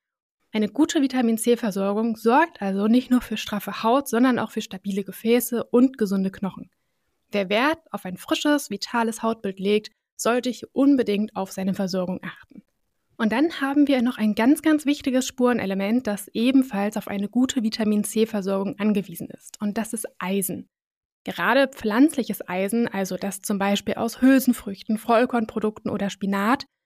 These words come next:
ist für den Körper ja etwas schwieriger aufzunehmen als tierisches Eisen.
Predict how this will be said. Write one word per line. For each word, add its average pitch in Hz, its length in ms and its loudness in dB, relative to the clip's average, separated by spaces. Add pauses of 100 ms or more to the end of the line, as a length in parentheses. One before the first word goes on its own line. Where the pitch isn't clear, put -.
(260)
ist 294 260 0
für 294 80 2
den 269 140 4
Körper 240 340 -2
ja 214 160 -6 (120)
etwas 233 420 0
schwieriger 220 500 2
aufzunehmen 202 560 -2
als 202 220 -6
tierisches - 580 -6
Eisen. 185 380 0